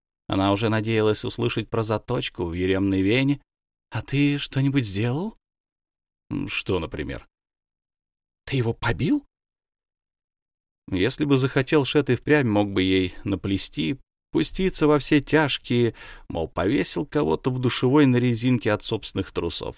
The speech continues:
поджег камеру и запер дверь, смастерил пистолет из трехдюймового гвоздя, стальной трубки и аптечной резинки. Но он решил, что хватит разговоров о нем самом. «Я научил его читать».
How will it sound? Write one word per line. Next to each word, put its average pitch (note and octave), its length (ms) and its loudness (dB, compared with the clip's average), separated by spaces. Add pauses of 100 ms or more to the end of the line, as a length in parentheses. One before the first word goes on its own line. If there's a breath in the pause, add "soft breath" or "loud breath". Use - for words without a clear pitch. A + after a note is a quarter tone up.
поджег F#2+ 380 -2
камеру G#2+ 340 0
и F#2 160 2
запер F#2+ 360 -2
дверь, F2 280 -4 (300 loud breath)
смастерил C#3+ 460 4
пистолет C3 500 0
из - 120 -4
трехдюймового A#2 680 4
гвоздя, A2+ 560 2 (260 loud breath)
стальной A2 400 4
трубки - 360 -2
и D#2+ 120 2
аптечной F#2+ 460 0
резинки. D#2 500 -6 (440)
Но C3 260 2
он B2+ 120 4
решил, A#2+ 360 2
что G2+ 320 -2
хватит A#2+ 540 -2
разговоров G#2 680 2
о F2+ 80 -2
нем F2+ 220 -4
самом. D#2 500 -8 (960)
«Я G#2 280 0
научил B2 480 2
его A2+ 180 4
читать». - 640 -6